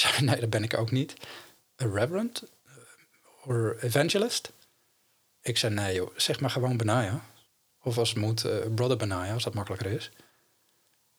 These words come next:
Maar ik zag dat de man nogal confuus naar voren ging. En uiteindelijk werd ik aangekondigd als Master Benaya. Nou, ik kreeg even het idee dat ik tot een halve Bruce Lee was bevorderd.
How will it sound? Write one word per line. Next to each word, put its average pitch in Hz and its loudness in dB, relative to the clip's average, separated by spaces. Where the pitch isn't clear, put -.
Maar 127 2
ik 151 0
zag - 2
dat 139 -2
de 127 -4
man 127 0
nogal 113 0
confuus 117 -2
naar 113 0
voren 151 4
ging. - 0
En 135 0
uiteindelijk 165 4
werd 147 4
ik 160 -2
aangekondigd 139 -2
als - 0
Master 127 2
Benaya. 98 -2
Nou, 117 -2
ik 117 -4
kreeg 131 0
even 156 2
het 131 -4
idee 127 4
dat 120 2
ik 117 2
tot 120 -4
een 113 2
halve 113 0
Bruce 113 0
Lee 143 0
was 110 -2
bevorderd. 98 -4